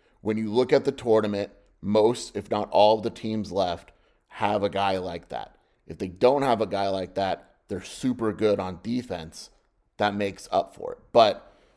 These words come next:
you know, you take a look, even like U C L A, Amari Bailey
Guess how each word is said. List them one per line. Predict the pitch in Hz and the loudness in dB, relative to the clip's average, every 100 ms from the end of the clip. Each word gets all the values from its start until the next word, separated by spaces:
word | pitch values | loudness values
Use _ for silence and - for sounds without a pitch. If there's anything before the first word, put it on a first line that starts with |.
| _ 113 | _ -2
you | 123 | 0
know, | 107 | 0
you | 117 | -2
take | 117 131 107 | 2 2 2
a | 113 | -2
look, | 113 110 101 - _ | 2 2 2 -8 _
even | 110 117 123 | -2 0 2
like | 117 104 | 2 0
U | 117 | -8
C | 104 110 | -4 0
L | 104 | 2
A, | 104 73 | 2 0
Amari | - 101 104 104 | -4 0 2 0
Bailey | 95 101 98 80 | 0 0 0 -4